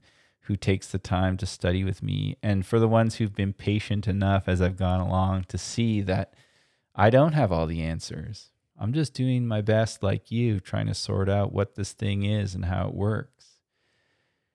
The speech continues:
But one thing I do know is that this practice can teach you about trust, to be trustworthy, to trust yourself. You know, that's really what recovery is about.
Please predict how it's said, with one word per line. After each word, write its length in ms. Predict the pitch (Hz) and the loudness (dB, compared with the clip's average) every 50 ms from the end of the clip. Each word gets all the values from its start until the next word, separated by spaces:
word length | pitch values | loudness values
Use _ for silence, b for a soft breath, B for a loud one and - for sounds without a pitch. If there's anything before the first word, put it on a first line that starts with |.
| _ _ _ | _ _ _
But 60 | - 110 | 4 6
one 220 | 117 131 147 147 | 8 8 8 8
thing 180 | 151 143 127 113 | 8 6 6 6
I 140 | 101 98 | 6 6
do 280 | 95 90 101 110 127 139 | 4 4 4 6 6 6
know 520 | 135 110 98 92 90 87 87 87 92 104 - _ _ | 6 6 4 4 4 2 2 0 -2 -4 -8 _ _
is 260 | - 101 98 90 87 | -6 -4 -4 -4 -2
that 320 | - 95 90 90 92 85 - - 92 | 0 2 2 2 0 -2 -4 -10 -10
this 160 | 95 104 110 | -6 -6 -6
practice 800 | - - - - 117 113 113 113 - - 95 90 90 87 - - | -6 -6 -2 0 2 2 2 0 -2 -2 -2 -2 -2 -2 -6 -8
can 240 | - - 95 87 87 | -4 -2 -2 -2 -2
teach 420 | - - - 110 104 - - - | -4 -2 -2 -2 -2 -2 -4 -4
you 260 | 95 92 90 90 92 82 | -2 -2 0 -2 -2 -4
about 580 | 85 90 90 87 87 87 90 92 92 - _ | -4 -4 -2 0 0 0 0 -2 -4 -8 _
trust, 800 | - - - - 95 87 - - - - - - - _ - - - _ _ _ _ _ _ _ _ _ _ _ _ _ _ _ _ _ _ _ _ _ _ _ - | -20 -10 -4 -2 0 0 -2 -4 -8 -10 -14 -16 -16 _ -20 -20 -20 _ _ _ _ _ _ _ _ _ _ _ _ _ _ _ _ _ _ _ _ _ _ _ -6
to 80 | - | -4
be 200 | 95 87 98 95 | -2 0 0 -2
trustworthy, 1200 | 87 - - - 113 113 104 98 - - - 101 - 87 92 92 92 92 95 - 90 90 90 95 92 - _ _ _ _ - | -2 -4 -6 -2 0 0 0 0 -2 -6 -12 -12 -6 -2 0 0 0 0 0 -2 -4 -4 -4 -6 -8 -10 _ _ _ _ -10
to 100 | - 95 | -8 -8
trust 460 | - - - 110 101 101 - - - | -6 -2 0 2 2 2 0 -4 -6
yourself. 800 | 101 95 95 - - - 95 98 95 95 101 104 104 - - _ _ _ _ _ _ _ _ _ _ _ _ _ _ _ _ _ _ _ _ _ _ | -6 -6 -4 -4 -2 0 2 2 2 2 0 -2 -6 -10 -18 _ _ _ _ _ _ _ _ _ _ _ _ _ _ _ _ _ _ _ _ _ _
You 100 | 107 101 | -6 -2
know, 280 | 95 95 98 101 107 123 - _ _ _ _ _ _ _ _ _ | 0 0 0 0 -2 -6 -10 _ _ _ _ _ _ _ _ _
that's 320 | - 127 143 - - - 110 | 0 0 0 0 -2 -6 -4
really 440 | 101 104 123 143 151 151 135 117 | -2 2 2 4 4 4 4 4
what 220 | 104 101 104 104 76 | 4 6 4 4 4
recovery 580 | 92 98 - - - 131 139 147 123 98 98 | 4 0 0 2 2 2 2 2 2 0 0
is 120 | 101 98 92 | 0 0 -2
about. 520 | 87 95 107 117 131 120 92 - - - | 0 0 0 0 2 0 0 -2 -4 -8